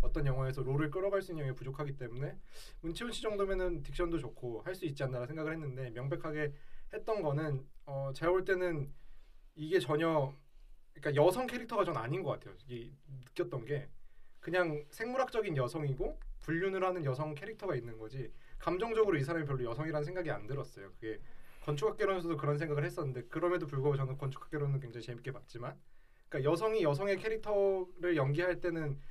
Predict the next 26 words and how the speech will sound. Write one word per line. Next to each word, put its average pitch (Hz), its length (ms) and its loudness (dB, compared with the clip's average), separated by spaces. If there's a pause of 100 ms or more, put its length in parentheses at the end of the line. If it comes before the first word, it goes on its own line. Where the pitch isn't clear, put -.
(220)
감정이 175 400 4
여성이어야 165 480 4
되잖아요. 107 360 -4
예를 107 180 -4
들어서 107 220 -8
이 135 80 0
영화에선 156 380 2
여성의 147 320 -2
역할을 123 300 -2
하니까. 139 480 -4 (400)
근데 208 180 0
여성의 190 300 4
감정이 165 280 2
안 123 120 0
느껴졌어요. 143 400 0
이 120 40 -2
사람이 175 440 0 (460)
왜 170 340 6
그 143 380 2
불륜남이랑 185 500 2
왜 147 80 8
사랑에 208 240 2
빠졌는지도 190 440 0
별로 127 200 0
설명이 185 300 0
없고, - 340 -6